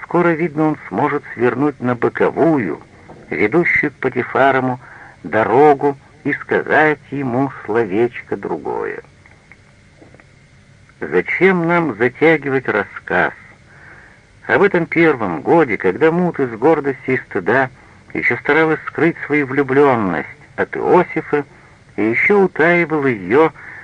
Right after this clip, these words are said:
от внешнего мира или мнила, что утаивает. Борьба с ее чувством к рабу, то есть борьба с самой собой, которую она некоторое время ожесточенно вела,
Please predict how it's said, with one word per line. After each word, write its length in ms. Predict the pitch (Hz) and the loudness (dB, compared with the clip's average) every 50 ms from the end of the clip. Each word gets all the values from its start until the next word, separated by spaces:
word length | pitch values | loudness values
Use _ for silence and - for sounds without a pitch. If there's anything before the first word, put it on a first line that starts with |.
| - - - - - - | -20 -20 -20 -20 -12 -4
от 180 | - 92 92 - | 0 0 0 0
внешнего 640 | 87 95 120 160 175 170 - - 160 160 151 151 143 | 0 2 4 4 4 4 2 2 2 4 4 6 4
мира 400 | 131 143 156 165 160 151 147 139 | 4 4 4 4 4 6 6 6
или 260 | 135 143 143 143 139 | 6 4 2 2 2
мнила, 680 | 127 117 110 107 110 135 165 180 180 175 160 160 156 | 2 0 -2 0 0 2 2 2 2 2 2 0 0
что 380 | - - - - - 143 143 139 | 0 0 -2 0 2 2 2 2
утаивает. 880 | 131 135 - 113 110 107 101 92 82 71 58 - 60 52 - 98 - _ - - - - _ _ - - - - - - - - - - _ - - - | -2 -4 -4 0 0 2 2 0 -2 -4 -6 -8 -10 -10 -10 -14 -18 _ -20 -20 -20 -20 _ _ -20 -20 -20 -20 -20 -20 -20 -20 -20 -20 _ -20 -16 -12
Борьба 480 | - - 76 - - 131 151 175 170 | -6 -4 -4 0 4 4 6 6 4
с 80 | - - | 2 2
ее 180 | 165 170 170 | 2 2 4
чувством 540 | 156 - - 151 170 170 - - 156 156 156 | 2 2 2 2 0 0 -2 -2 -2 -2 0
к 80 | - - | 0 2
рабу, 400 | 127 127 110 90 104 135 151 143 | 2 2 2 2 2 0 0 0
то 120 | 131 131 | 0 4
есть 180 | 127 131 120 113 | 4 4 2 2
борьба 420 | 104 113 110 101 85 - 135 139 | 0 0 0 2 2 0 0 0
с 160 | - - - | -2 -6 -2
самой 400 | - 117 104 95 101 123 135 135 - - - - | -2 0 0 2 2 2 2 0 -2 -8 -6 -6
собой, 580 | 175 131 - - - 135 156 156 131 90 - - - - - - - - - - - - | -6 -6 -4 2 4 6 6 6 6 4 0 -8 -18 -20 -20 -20 -20 -20 -20 -20 -10 -4
которую 360 | - 98 - 120 123 135 135 | -4 -2 0 2 2 2 2
она 160 | 131 139 139 | 2 2 2
некоторое 400 | 147 147 - 147 135 139 135 123 | 0 0 -2 -2 0 0 0 0
время 340 | 95 98 120 131 131 135 135 | 2 0 -2 -2 -2 -2 -2
ожесточенно 920 | 123 120 117 - - 104 92 - - - 127 143 151 143 143 139 131 120 | -4 -4 -6 -4 -4 -4 -4 -4 -4 -2 2 2 2 2 0 -2 -2 -2
вела, 500 | 101 92 87 71 69 110 139 143 127 | -2 -4 -4 -2 0 2 2 2 0